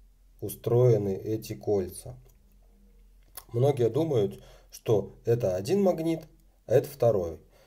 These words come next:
Нет, ребята, на самом деле это не так. И вот я вам сейчас покажу. Я специально нарисовал маркером вот эти чёрные метки.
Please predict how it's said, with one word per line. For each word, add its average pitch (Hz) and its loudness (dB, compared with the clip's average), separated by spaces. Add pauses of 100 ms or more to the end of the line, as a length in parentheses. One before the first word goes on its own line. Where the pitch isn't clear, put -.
(180)
Нет, 131 4
ребята, 90 -4
на 95 -4
самом 151 -4
деле 120 0
это 117 -4
не 107 -6
так. - -6 (100)
И 110 -4
вот 147 0
я 127 6
вам 123 4
сейчас - -2
покажу. - -8 (340)
Я 127 4
специально 123 0
нарисовал 104 -2 (440)
маркером 95 -2
вот 98 -8
эти 92 -8
чёрные 87 -8
метки. 160 -8